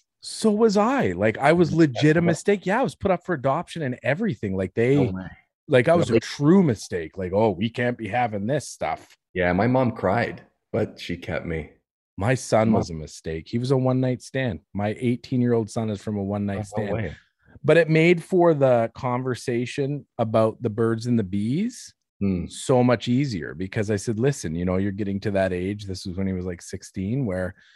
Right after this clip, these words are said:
Speaker 1: you know, girls, he's like, "Pfft, Dad, I've been, you know, I, I'm a playa." I'm like, "N-, no, no, you're not." Um, anyways, he was going on telling me about, you know, his, his, his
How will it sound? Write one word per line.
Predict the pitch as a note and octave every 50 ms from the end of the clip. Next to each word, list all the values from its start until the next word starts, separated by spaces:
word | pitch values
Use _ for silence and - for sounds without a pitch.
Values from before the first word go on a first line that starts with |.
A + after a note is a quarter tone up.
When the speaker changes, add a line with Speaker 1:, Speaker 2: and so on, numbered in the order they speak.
| _ _ _ _ -
Speaker 1:
you | C3
know, | A#2 G2+ F#2+ G2 A2+
girls, | A#2 G#2+ A2+ A#2 A#2+ A#2 A2+
he's | G#2+ G2 F2+
like, | G2 F#2 - -
"Pfft, | - - - - - - - _ -
Dad, | F2+ D#2+ D#2 D#2 E2 F2+
I've | F#2+ G#2 G2+
been, | F#2+ G#2 G2 F#2 F2+ F2 - _ - - _ _
you | - G2+
know, | G2 G2+ G2 F#2+
I, | F#2 F#2 G2+ F#2+ -
I'm | G2+ A2 A2
a | E2+
playa." | - - - - F#2 G2+ A2+ G#2+ F2+ F2 E2+ - _ _ _ _ _ -
I'm | A2+ A2+ A#2
like, | A#2+ A#2
"N-, | G#2 C#3 F3+ F#3 F#3 G3+ F#3+ F#3
no, | E3+ E3+ F3+ F#3 F#3+ - B2 - -
no, | D#3+ D#3+ E3 F3
you're | F3 F3 F3
not." | F3 F3 E3 C#3+ C3 C#3 - _ _
Um, | D3 C#3+ D3 D3 D3 D3 C#3+ - _ _ _ _ _ - - _ _ - C#3 D3 D3+ -
anyways, | C#3+ C#3 C#3 C3 A#2+ A2+ A#2+ B2 B2
he | - B2+ A#2+
was | A#2+ A#2+ A2
going | A#2 B2+ B2 C3 B2+ A#2+
on | A#2+ A#2+ C3 B2
telling | - - B2 A#2+ A#2+ A#2
me | A#2 A2+
about, | A2 G#2+ G#2 G#2+ G2+ G#2+ G2+ C3+
you | C3
know, | A2+ G2 F#2 G2 G#2 - -
his, | G#2 A2 G#2+ G2 - - - - - - - - _ _
his, | _ G#2+ G#2 G2 F2+ F#2 - -
his | - G2+ G2+ G2+ G2+ F#2 E2+ F#2 - -